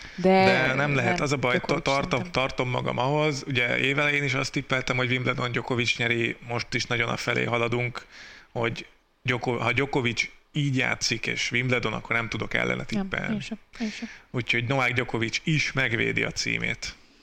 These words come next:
Speaker 2: Most éppen Holger Rune ellen szerintem.
Speaker 1: Egyetértek.
Speaker 2: Rendben. Akkor meglátjuk, hogy hogyan fogja megverni Sinner Alcarazt majd.
Speaker 1: Na, együnk.
Speaker 2: Na jó,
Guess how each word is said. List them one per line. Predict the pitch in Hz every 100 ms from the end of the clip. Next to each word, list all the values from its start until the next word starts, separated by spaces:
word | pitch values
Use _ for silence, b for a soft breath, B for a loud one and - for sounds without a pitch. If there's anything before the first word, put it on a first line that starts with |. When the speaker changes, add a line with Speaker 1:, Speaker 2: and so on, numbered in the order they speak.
| -
Speaker 2:
Most | - - 120
éppen | - 117
Holger | 117 117 123 120
Rune | 120 120
ellen | - -
szerintem. | - - 85 - 120 135 - - _ _ _ _ _ _ - -
Speaker 1:
Egyetértek. | 208 - 220 202 247 - _ - - _ _ _ _ -
Speaker 2:
Rendben. | - 110 120 - 139 - - -
Akkor | 147 - 165
meglátjuk, | 143 120 107 -
hogy | - - -
hogyan | - 120 120
fogja | 123 120
megverni | 120 120 120
Sinner | 117 120 117
Alcarazt | 120 - 131 131 -
majd. | 131 127 - - B B B B B B - 165
Speaker 1:
Na, | 160 - - -
együnk. | - - _ - B B
Speaker 2:
Na | - 202
jó, | 127